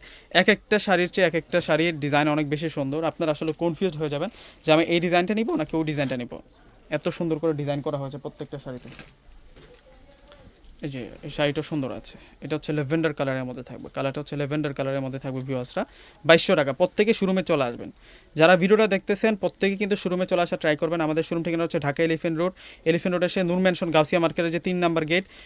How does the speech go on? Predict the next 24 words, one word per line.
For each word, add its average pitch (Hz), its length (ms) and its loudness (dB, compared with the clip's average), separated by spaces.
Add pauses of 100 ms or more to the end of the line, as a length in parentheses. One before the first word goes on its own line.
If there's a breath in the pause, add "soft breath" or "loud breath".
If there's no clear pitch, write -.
(140 loud breath)
ওই 160 80 2
গেট 170 120 4
দিয়ে 185 100 2
প্রবেশ 175 280 4
করলে 180 140 2
আমাদের 165 200 4
শোরুমটা 165 300 0
পেয়ে 156 160 0
যাবেন। 160 220 2
দোকানের 160 260 0
নাম 165 100 2
সীমা 160 260 2
শাড়ি, 160 180 -2
পূর্ণিমা 165 320 0
শাড়ি, 160 200 0
দোকান 151 220 0
নাম্বারটা 151 320 0
হচ্ছে 160 140 -2
চার 147 200 2
by 147 200 4
বাইশ। 127 260 0
গর্জিয়াস 165 420 2
পার্টি 156 260 2
শাড়ি, 135 180 -6